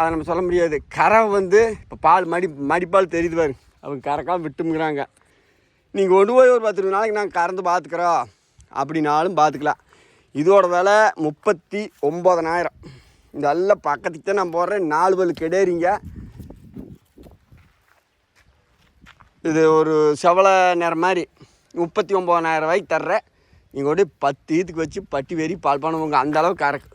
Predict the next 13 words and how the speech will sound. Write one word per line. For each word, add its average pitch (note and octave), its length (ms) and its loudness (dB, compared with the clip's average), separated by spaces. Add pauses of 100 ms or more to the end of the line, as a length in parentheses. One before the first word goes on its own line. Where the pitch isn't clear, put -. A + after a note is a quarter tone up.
(420)
இதெல்லாம் F#3 240 -2 (640)
இப்போவே G3 380 2
பார்த்தீங்கன்னா G3+ 400 0
நாலு F3 220 2
லிட்டர் F3+ 260 -8
கறந்தே E3 340 0
நாங்க E3 220 -4
பாலை D3+ 200 0
விட்டோம் D#3 200 -6
அப்படின்னாங்க. D3+ 420 -6 (640)
காலையிலனாலும் D#3+ 560 -2
சாயங்காலம்னாலும் D3+ 600 -4
கறந்தே D3 300 -4